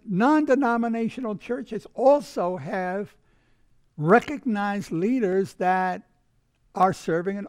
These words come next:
oversight role. So what we need, what will be very helpful, is bishops submitting to bishops. Where bishops submit to bishops or overseers submit to overseers,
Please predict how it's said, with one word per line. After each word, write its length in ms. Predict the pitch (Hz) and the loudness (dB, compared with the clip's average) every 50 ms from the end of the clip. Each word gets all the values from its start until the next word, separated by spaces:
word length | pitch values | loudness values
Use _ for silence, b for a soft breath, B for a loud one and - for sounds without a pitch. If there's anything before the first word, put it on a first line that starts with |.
| - - | 2 8
oversight 720 | - 190 208 214 214 226 208 - - - 190 185 208 269 - | 10 12 12 12 10 6 4 4 0 0 2 2 0 -2 -4
role. 540 | 226 202 214 226 254 240 156 143 - - _ _ _ _ _ _ _ _ _ _ _ _ _ _ _ _ _ _ _ _ _ _ _ _ _ b b b b b b b b b | -2 0 0 0 -2 -4 -8 -10 -14 -20 _ _ _ _ _ _ _ _ _ _ _ _ _ _ _ _ _ _ _ _ _ _ _ _ _ b b b b b b b b b
So 440 | - - 226 226 214 214 220 220 b b b b b _ - | -2 4 6 6 6 6 4 0 b b b b b _ 0
what 260 | - 165 262 294 208 | 6 6 6 6 6
we 140 | 247 220 214 | 2 0 0
need, 640 | 196 190 233 285 302 214 170 156 165 202 247 240 - - _ _ _ | 2 2 2 2 0 0 -2 -2 -2 -4 -4 -6 -10 -18 _ _ _
what 200 | - 208 247 262 | 4 4 4 6
will 120 | 247 233 233 | 6 4 4
be 180 | 240 294 277 | 4 0 -2
very 280 | 269 262 233 214 208 208 | 0 2 4 6 6 6
helpful, 400 | 156 190 277 294 269 - 208 214 | 4 2 -2 -4 -2 -4 -4 -2
is 180 | - 214 - - | -2 -6 -8 -8
bishops 600 | _ _ - - 320 - - 240 202 - - - | _ _ -2 -2 0 0 -2 -4 -4 -4 -8 -8
submitting 500 | - 233 190 180 262 226 233 247 226 - | -8 -6 -4 -2 -2 0 0 0 -2 -4
to 80 | 226 | -6
bishops. 640 | - - - 262 - - 156 - - - - _ _ _ _ _ _ _ _ _ _ _ _ _ _ _ _ _ _ _ _ _ b b b b b b b b | -8 -8 -8 -8 -8 -10 -12 -14 -16 -20 -20 _ _ _ _ _ _ _ _ _ _ _ _ _ _ _ _ _ _ _ _ _ b b b b b b b b
Where 180 | - 214 220 | 0 2 2
bishops 640 | 196 131 - _ - 254 247 - - 208 170 - - | 0 -2 -6 _ 0 0 0 0 -2 -4 -4 -4 -6
submit 480 | - - - 175 147 170 190 - - _ | -6 -4 -4 -2 -2 -2 -4 -4 -4 _
to 80 | - 180 | -12 -12
bishops 480 | 156 - 247 226 - - 170 120 - | -10 -8 -8 -8 -6 -6 -10 -10 -6
or 160 | - 165 160 - | -6 -8 -6 2
overseers 800 | - 196 220 262 277 254 214 - - - 214 185 180 170 160 147 | 4 4 4 4 2 -2 -6 -6 -8 -10 -8 -6 -6 -6 -6 -8
submit 420 | - - 196 147 151 175 196 - - | -10 -10 -8 -8 -8 -8 -10 -10 -12
to 80 | 170 | -14
overseers, 720 | - - 180 202 226 208 - - - 175 127 139 156 - | -10 -8 -8 -6 -6 -8 -10 -10 -10 -10 -10 -10 -10 -12